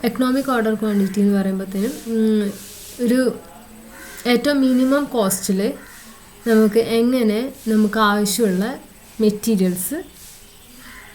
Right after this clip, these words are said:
ബിസിനസ്സിലേക്ക് എത്തിക്കാം, അതാണ് എക്കണോമിക് ഓർഡർ ക്വാണ്ടിറ്റി. Is fi-, economic order, order quantity is fixed at such a level as to minimize the cost of ordering and carrying the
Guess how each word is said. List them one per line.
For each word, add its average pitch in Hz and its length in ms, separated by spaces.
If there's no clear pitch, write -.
ബിസിനസ്സിലേക്ക് 202 680
എത്തിക്കാം, - 360
അതാണ് 247 320
എക്കണോമിക് 202 540
ഓർഡർ 180 220
ക്വാണ്ടിറ്റി. 190 380
Is 262 140
fi-, 240 360
economic 285 480
order, 233 300
order 220 180
quantity 196 400
is 202 120
fixed 226 360
at 214 80
such 208 360
a 254 100
level 208 300
as 208 280
to 254 60
minimize 240 600
the 233 180
cost 202 360
of 214 140
ordering 196 420
and 196 180
carrying 202 480
the 277 100